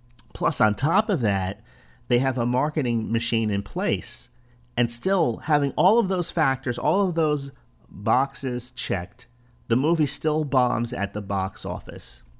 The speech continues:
Because for whatever reason, the audience just doesn't respond the way those who run the entertainment industry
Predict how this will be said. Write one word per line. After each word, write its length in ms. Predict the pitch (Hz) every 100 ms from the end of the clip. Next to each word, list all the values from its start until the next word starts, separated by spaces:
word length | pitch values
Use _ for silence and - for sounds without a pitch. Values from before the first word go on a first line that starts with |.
| - - - - - - - -
Because 300 | 151 170 -
for 300 | - - 175
whatever 420 | 170 175 202 220
reason, 760 | 226 180 226 226 113 107 120 147 - - -
the 100 | 135
audience 560 | 127 190 202 165 -
just 260 | - 147 -
doesn't 260 | 156 156
respond 800 | - 127 - 151 147 127 139 151 -
the 200 | 113 117
way 260 | 127 123
those 300 | 120 127 131
who 140 | - 127
run 280 | 113 117
the 120 | 107 104
entertainment 580 | 107 107 170 240 226 -
industry 720 | 107 104 - 104 92 107 135